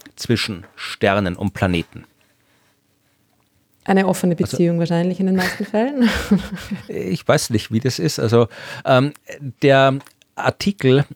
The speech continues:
Speaker 1: äh, den ich bespreche, heißt The Chemical Link Between Stars and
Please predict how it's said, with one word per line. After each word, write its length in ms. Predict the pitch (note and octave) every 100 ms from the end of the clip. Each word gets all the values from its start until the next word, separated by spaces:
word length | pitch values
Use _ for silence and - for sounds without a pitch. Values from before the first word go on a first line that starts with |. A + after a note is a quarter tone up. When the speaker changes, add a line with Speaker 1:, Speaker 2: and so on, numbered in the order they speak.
| -
Speaker 1:
äh, 220 | A#2+ A#2
den 220 | B2 B2+
ich 200 | - - -
bespreche, 800 | B2 - - G#2 C#3+ - F3 F3 _ _ - - - - -
heißt 460 | A#2 B2+ D#3 - - A2+ A#2+
The 80 | A2+
Chemical 640 | G#2+ - F3+ G3+ - C#3+ C3
Link 560 | B2 A#2+ E3 - - -
Between 460 | C3 - C#3 B2
Stars 680 | - - - G#2+ D3 D#3+ - -
and 240 | A#2+ -